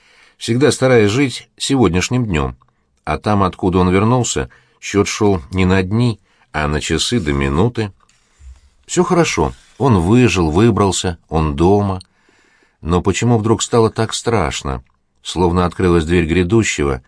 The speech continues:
и оттуда потянуло стужей — как из этого холодильного шкафа, могильной стужей. "Ничего, Лиза", — сказал он,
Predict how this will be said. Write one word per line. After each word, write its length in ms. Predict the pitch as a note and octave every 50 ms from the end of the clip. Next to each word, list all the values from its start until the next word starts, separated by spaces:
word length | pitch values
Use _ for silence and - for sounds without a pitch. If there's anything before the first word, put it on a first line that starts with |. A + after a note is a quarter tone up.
| _ _ _ _ _ _ _ _ _ _
и 80 | G2+
оттуда 420 | G#2+ G2+ - _ - C3+ B2 B2+ A#2
потянуло 460 | A#2+ A2+ F#2+ - A#2 C3 B2+ B2 B2
стужей — 640 | A2+ - - - G#2 E2 D2+ C#2+ C#2+ C#2 C2 B1+ - _ _ _ _ _ _
как 180 | - - - F#2
из 100 | D#2+ D#2+
этого 280 | D#2 D2+ D#2+ D#2 D2+
холодильного 560 | - - F2 E2+ D#2 D#2+ D#2 D2+ D#2 D#2 E2+ -
шкафа, 500 | - - - D#2+ C#2 - - C2+ B1 - _ _ _ _ _ _ _
могильной 680 | - D#2 F2+ G#2 B2 G#2 E2 D#2+ D2+ C#2 C2+ C#2+ C#2 C2+
стужей. 600 | - - - D2 C#2 C2+ B1 C2+ C2 B1 - _ _ _ _ _ _ _ _ _ _ _ _ _ _ _ _ _ _ _ _ _ _
"Ничего, 440 | - D#3 F3 - G3+ G#3+ G#3+ A3 A3
Лиза", — 400 | G3+ C3 F2 D2+ D2 C#2+ D2 C#2+ -
сказал 380 | - - F2+ E2+ E2+ F2 F#2+
он, 180 | F#2+ F#2 F2+